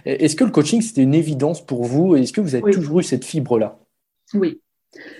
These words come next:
Speaker 2: Oui, j'ai toujours eu cette fibre-là parce que de, justement, euh, quand j'étais jeune, pour moi, c'était être joueuse.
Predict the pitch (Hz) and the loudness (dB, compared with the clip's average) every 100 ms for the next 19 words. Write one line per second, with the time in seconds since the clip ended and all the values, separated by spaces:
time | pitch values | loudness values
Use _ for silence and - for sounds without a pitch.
0 | - 220 240 285 277 226 220 226 226 233 | -4 2 6 6 6 2 2 4 6 4
1 | 226 214 208 - 202 196 190 202 254 233 | 2 0 0 -2 0 0 0 2 2 0
2 | 196 202 180 170 180 175 185 180 185 180 | 0 -2 -2 0 0 0 -4 -6 -6 -2
3 | 214 254 170 165 139 170 170 - 185 180 | 0 0 -2 -6 -10 -10 -12 -10 -6 -4
4 | 170 160 180 214 254 175 - 170 175 220 | -4 -4 -4 -2 -2 -4 -6 -6 -2 -2
5 | 202 175 185 170 170 165 - 170 - 165 | -2 -6 -4 -4 -4 -4 -6 -10 -10 -10
6 | 185 269 269 | -4 -4 -4